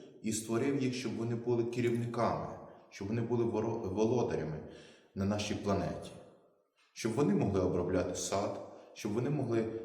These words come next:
керувати всім тим, що Господь створив. Але, на жаль, вони хотіли дізнатися більше. Вони скуштували заборонений плід, і вони стали не панами,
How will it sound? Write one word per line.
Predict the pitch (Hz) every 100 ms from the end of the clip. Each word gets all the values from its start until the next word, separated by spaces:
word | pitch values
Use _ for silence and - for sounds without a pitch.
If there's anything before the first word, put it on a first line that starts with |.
| -
керувати | - 101 101 113 - 98 87 - -
всім | - 127 123
тим, | - 131 131
що | - 113
Господь | 104 104 - 117 113
створив. | - 110 101 80 - - - - - - _ _ _ _ _
Але, | 107 117
на | 117 113
жаль, | 120 151 151 - - - -
вони | 95 110 117 117
хотіли | 107 101 113 107
дізнатися | 104 95 107 101 - -
більше. | - 104 98 - - - - -
Вони | 104 110
скуштували | - - - 104 98 95
заборонений | 95 95 98 98 98
плід, | 101 156 180 180 - - - - -
і | 110
вони | 110 110
стали | - 113 104
не | 101
панами, | 95 104 110 123 131